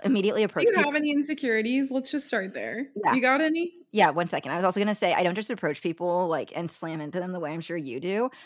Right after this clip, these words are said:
Speaker 1: Um,
Speaker 2: Oh.
Speaker 1: <laughs>
Speaker 2: Wow, how, what kind words you've
Speaker 1: Yeah.
Speaker 2: <laughs> chosen
Speaker 1: Not
Speaker 2: to
Speaker 1: in a bad
Speaker 2: describe.
Speaker 1: way. I just know that you're like a puppy. Like, you just run into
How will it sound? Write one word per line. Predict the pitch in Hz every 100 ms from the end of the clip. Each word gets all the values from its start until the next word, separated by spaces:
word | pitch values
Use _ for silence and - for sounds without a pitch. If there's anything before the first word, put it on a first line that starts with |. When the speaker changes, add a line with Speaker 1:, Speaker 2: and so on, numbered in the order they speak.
| -
Speaker 1:
Um, | - 220 180
Speaker 2:
Oh. | 359 262 170 214
Speaker 1:
<laughs> | - - - - 1017 - - 494 440 302 - -
Speaker 2:
Wow, | 311 320 240 254
how, | 247 240
what | 269
kind | 247 277 262
words | 302 302 220
you've | 233 214
Speaker 1:
Yeah. | 254 285 165
Speaker 2:
<laughs> | - 320 -
chosen | 233 226 220
Speaker 1:
Not | 269 302
Speaker 2:
to | 285
Speaker 1:
in | 359
a |
bad | 180 185
Speaker 2:
describe. | 233 196
Speaker 1:
way. | 185
I | 196
just | 214 254
know | 233 226
that | 226
you're | 208
like | 208 202
a |
puppy. | - 208 160 107
Like, | 165
you | 170
just | 185 180
run | 170
into | 165 165 160 156 147